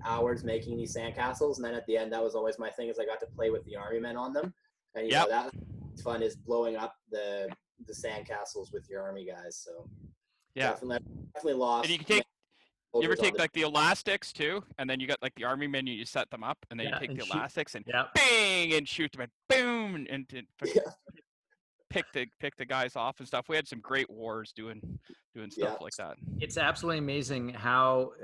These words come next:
Speaker 3: like, instantaneously you turn into a child when you start talking about toys, right? You, and your,
Speaker 2: Yeah.
Speaker 3: your memory goes back to there. And Army Men was one that I loved as well. Wasn't my number one, but did love it.
Speaker 1: Yeah.
Speaker 3: So my number one is,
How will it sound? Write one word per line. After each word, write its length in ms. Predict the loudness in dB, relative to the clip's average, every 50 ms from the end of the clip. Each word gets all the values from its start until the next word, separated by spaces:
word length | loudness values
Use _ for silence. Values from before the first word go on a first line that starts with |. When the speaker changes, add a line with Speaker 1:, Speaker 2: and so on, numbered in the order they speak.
| -12 -6
Speaker 3:
like, 160 | -4 -4 -4
instantaneously 720 | -4 -6 -6 -6 -6 -4 -2 -2 -2 -4 -4 -4 -4 -2
you 100 | -2 -2
turn 200 | -4 -4 -4 -4
into 200 | -4 -4 -4 -6
a 20 | -6
child 440 | -4 0 2 4 4 4 4 2 0
when 100 | -2 -4
you 80 | -4
start 160 | -6 -6 -6
talking 260 | -4 -4 -4 -4 -4 -6
about 120 | -8 -8
toys, 360 | -6 -4 -4 -4 -4 -4 -6 -6
right? 160 | -6 -4 -4
You, 200 | -4 -6 -6 -6 -4
and 180 | -4 -4 -4 -4 -6 -10 -18 -20 _ -4
your, 360 | 0 2 2 2 2 0 -4 -8
Speaker 2:
Yeah. 100 | -6 -6
Speaker 3:
your 80 | -6 -6 _ -4
memory 380 | 0 0 0 2 0 -2 -4 -2
goes 260 | -2 -4 -4 -4 -6
back 500 | -6 -2 0 2 2 2 0 -2 -6 -14 -20 _ _ _ _ _
to 100 | -12 -8
there. 260 | -6 -4 -4 -4 -4 -6 -6
And 200 | -8 -8 -8 -2
Army 320 | 0 2 2 4 2 2
Men 340 | 0 0 0 -2 -2 -4 -4
was 240 | -6 -6 -8 -8 -12 -14 -12
one 280 | -8 -6 -4 -2 -2 -2
that 220 | -4 -4 -6 -8 _
I 160 | -2 -2 0
loved 340 | 0 0 -2 -2 -2 -4 -8
as 140 | -10 -8 -4
well. 220 | -2 -2 0 0
Wasn't 320 | 0 0 0 0 0 -2 -2
my 120 | 0 0
number 280 | 0 0 0 2 2 2
one, 400 | 4 4 4 4 4 4 0 -4 -8 _ _ _ _ _ _ _ _ _ -8
but 180 | -8 -8 -2
did 180 | -2 0 0 2
love 280 | 2 2 2 2 0
it. 100 | -2 -8 -8 _ -20 -20 -18 -16 -14 -14 -14 -14 -16 -16 -18 -18 -18 -20 -20 -20 -20 -20 -20 -20 _ _ _ -14
Speaker 1:
Yeah. 60 | -14 -14 _ _
Speaker 3:
So 260 | 2 4 4 2 0 -6 _ _ -6
my 340 | -2 4 8 8 8 8 8
number 280 | 6 6 6 6 6
one 380 | 6 6 6 6 4 2 -2 -6 -6
is, 380 | -2 -2 0 0 -2 -4 -6